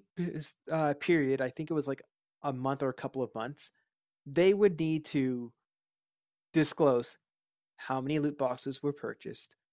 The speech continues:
how many people got whatever rarity, so that you could see it in action. And this wasn't, like, a big disclosure that they had to put on the front of their page. They could, uh, they could post it on a back page somewhere,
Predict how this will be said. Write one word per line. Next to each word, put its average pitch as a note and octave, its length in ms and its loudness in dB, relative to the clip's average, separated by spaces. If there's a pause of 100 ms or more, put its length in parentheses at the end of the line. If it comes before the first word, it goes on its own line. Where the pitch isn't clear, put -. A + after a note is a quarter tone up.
(100)
how C3 180 -2
many D3 180 -2
people C#3 340 -4
got B2 460 -2 (360)
whatever C3 720 -2
rarity, A#2 640 -4 (220)
so D3+ 160 4
that C#3+ 140 6
you D#3 120 0
could D3+ 180 4
see F#3+ 480 8
it E3+ 140 4 (400)
in F3 260 6 (120)
action. F#3 500 -2
And C#3+ 180 -2
this F3 140 4
wasn't, B3 240 2
like, G3 160 2
a C#3+ 120 2 (560)
big F3 400 4
disclosure D3 520 2
that C3+ 180 -6
they C3 80 -4
had C3+ 160 -2
to - 60 -6
put E3 200 -2
on D3 160 0
the C3+ 80 -4
front D#3+ 320 4
of D3+ 60 2
their C#3+ 120 4
page. C3+ 340 -2 (300)
They F#3 160 6
could, G3+ 240 0 (440)
uh, D3+ 140 0
they D#3+ 140 2
could E3 220 0 (180)
post F3 340 0
it F#3 160 2
on C#3 240 -2
a B2+ 180 -6
back F#3+ 380 2
page F3+ 240 0
somewhere, D3+ 560 0